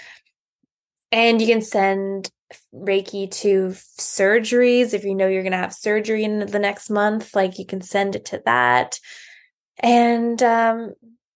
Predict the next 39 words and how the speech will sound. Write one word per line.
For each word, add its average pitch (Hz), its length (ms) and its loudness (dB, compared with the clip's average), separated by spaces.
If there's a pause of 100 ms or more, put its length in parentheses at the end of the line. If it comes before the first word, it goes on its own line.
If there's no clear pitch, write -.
(160)
yeah, 247 200 0
that's, - 540 -2
that 214 180 2
was 190 140 -2
fascinating. 185 580 -2
I 185 80 2
was 196 140 -4
like, 190 160 -2
"How 339 240 0
does 302 180 -2
that 247 240 0
work?" 185 340 0
<laughs> - 40 -4
I 294 480 0
needed 220 340 -6
to - 120 -20
double, 202 380 -2
double 254 220 2
check 294 260 2
that 247 200 2
one 233 140 2
with 214 100 -4
my 202 80 -2
teacher, 208 500 -4 (640)
um, 202 260 2
just 233 220 2
to 233 60 -2
make 208 100 2
sure 208 160 0
I 185 120 2
understand 190 500 -4
how 185 80 -2
to 190 100 -2
do 240 300 2
that. 185 340 0
But 190 200 -6 (180)
it's 180 280 2
amazing. 180 600 -4
It's, - 240 -16